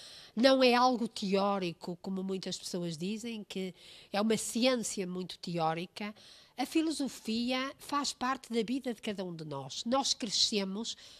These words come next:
desenvolvendo a nossa capacidade crítica.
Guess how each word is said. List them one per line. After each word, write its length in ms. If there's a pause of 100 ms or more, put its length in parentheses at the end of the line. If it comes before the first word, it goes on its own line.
(280)
desenvolvendo 840
a 60
nossa 360
capacidade 800
crítica. 760